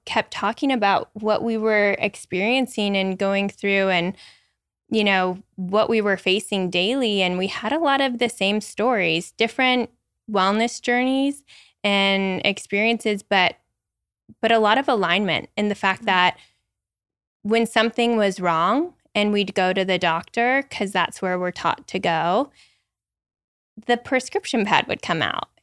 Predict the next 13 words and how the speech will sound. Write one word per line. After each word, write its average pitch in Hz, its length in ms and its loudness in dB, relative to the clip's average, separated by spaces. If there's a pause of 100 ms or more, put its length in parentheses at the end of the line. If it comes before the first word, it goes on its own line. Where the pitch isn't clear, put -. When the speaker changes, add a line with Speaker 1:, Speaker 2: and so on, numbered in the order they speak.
(100)
Speaker 1:
and, 208 500 4
you 214 100 0
know, 208 360 2 (120)
"Oh, 269 80 2
you 254 160 2
aren't 254 200 0
sleeping 254 500 0
well. 214 500 4 (420)
Uh, 202 380 4
here's 220 400 0
some 233 100 0
Ambien," 180 720 2
or, 190 500 2